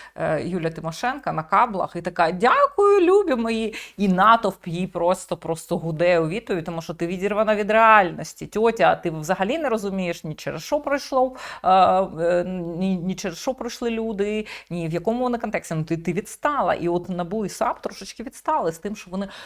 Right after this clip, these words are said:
«Дякуємо за підтримку». Не дякуйте, не дякуйте. А, набушники ці мітинги не за вас. Ці мітинги і через вас теж. Бо якби ви якісно і старано робили свою роботу, в ефективності ваших органів не було б сумнівів.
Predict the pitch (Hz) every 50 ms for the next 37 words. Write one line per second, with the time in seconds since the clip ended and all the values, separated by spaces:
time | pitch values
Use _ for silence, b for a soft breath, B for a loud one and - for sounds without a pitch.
0 | B B 175 160 214 262 311 349 359 339 349 - 269 262 247 240 240 220 233 -
1 | 233 226 - - 180 160 156 - - 151 160 196 - 220 - 196 370 302 202 170
2 | - 160 151 - 170 165 214 247 269 320 311 233 190 175 - 160 151 - - -
3 | - - _ _ _ _ _ _ _ _ _ _ - 170 175 175 175 170 170 170
4 | 165 165 165 B B B B 185 180 185 277 370 - - - - 175 165 - 196
5 | 196 240 - - 247 202 180 170 165 190 226 220 220 202 165 156 - - - -
6 | - - 190 220 320 370 - 208 185 214 196 170 165 - - 240 233 - - 208
7 | 190 185 185 180 185 196 220 - - - - 165 160 160 160 151 165 185 190 190
8 | B B B B 170 165 214 220 202 185 233 277 247 170 185 190 175 214 214 214
9 | 214 165 - - 165 160 160 - - - 180 175 165 160 156 156 156 151 151 165
10 | 165 160 156 - 147 - - 160 156 156 160 170 240 285 - 233 185 160 160 160
11 | 156 165 165 - - 202 208 196 180 - - - 165 - - 175 - - 233 269
12 | 254 214 160 156 156 156 151 156 175 214 220 220 - - 202 165 160 147 147 143
13 | -